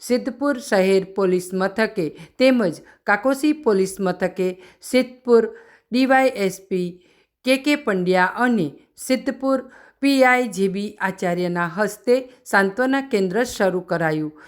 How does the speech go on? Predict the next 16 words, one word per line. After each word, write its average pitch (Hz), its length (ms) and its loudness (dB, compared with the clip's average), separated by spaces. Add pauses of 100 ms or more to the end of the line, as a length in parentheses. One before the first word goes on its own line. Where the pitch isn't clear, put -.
(140)
જેમાં 202 400 2
મહિલા, 196 580 2 (300)
કિશોરો 214 480 0
અને 185 360 -2
સિનિયર 247 400 2
સિટીઝનોને 185 920 -2 (260)
કાયદાકીય 214 760 2
મુશ્કેલી 226 800 -2 (220)
કે 262 100 0
મૂંઝવણ 247 560 0 (300)
હોય 220 260 4
તે 262 260 -2
માટે 180 560 -2 (280)
મહત્ત્વના 247 680 0
મળી 220 300 0
રહે 240 320 2